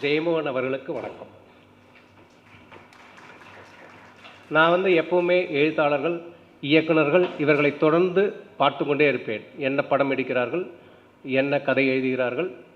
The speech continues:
இதுதான் என்னுடைய முழு நேர தொழில். அப்படி நான் பார்த்து கொண்டு இருக்கும் ஒரு இயக்குனர், எழுத்தாளர் ஆகிற முதல்வன். வணக்கம். அஹ்,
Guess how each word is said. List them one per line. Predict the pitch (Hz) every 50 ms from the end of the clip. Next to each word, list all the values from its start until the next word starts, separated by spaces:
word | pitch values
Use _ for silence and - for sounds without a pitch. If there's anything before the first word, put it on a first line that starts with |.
| - - _
இதுதான் | 139 139 143 160 165
என்னுடைய | 160 147 135 127 131 127 123
முழு | 127 131 139 160 170 180 180
நேர | 175 175 170 156 160
தொழில். | 165 - 139 127 127 127 127 - - - - - - - - -
அப்படி | 131 - - - 160 151 175 180 - -
நான் | 151 135 135 135 135 127 -
பார்த்து | - 139 165 165 - 185 -
கொண்டு | 180 165 156 156
இருக்கும் | 147 135 139 - 165 156 170 170 - -
ஒரு | 156 139 143 156 143
இயக்குனர், | 131 139 143 139 - 151 143 143 180 185 - - - - - - -
எழுத்தாளர் | 139 135 143 135 139 147 139 139 143 175 170 - - -
ஆகிற | - 131 123 127 135 123
முதல்வன். | 120 117 110 110 98 98 - - - - - - - _
வணக்கம். | - 120 123 113 104 - - - - - - - - - - - - - - - - - - - - - - - - - - - - - - - - - - - - - - - - - - - - - - - - - - - - - - - - _ - - - - - - - - - -
அஹ், | - - 87 -